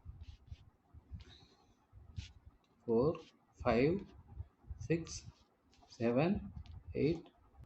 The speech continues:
నైన్, టెన్. So, చంద్రుడి నుంచి గురు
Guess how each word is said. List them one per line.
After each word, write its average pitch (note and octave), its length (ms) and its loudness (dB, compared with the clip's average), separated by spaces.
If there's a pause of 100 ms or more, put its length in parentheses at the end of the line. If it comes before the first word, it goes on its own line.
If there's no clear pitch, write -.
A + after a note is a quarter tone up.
(400)
నైన్, E3+ 260 8 (480)
టెన్. A2 180 0 (1080)
So, C#3 80 0 (160)
చంద్రుడి D#3 420 8
నుంచి D#3+ 200 6 (100)
గురు D3 140 6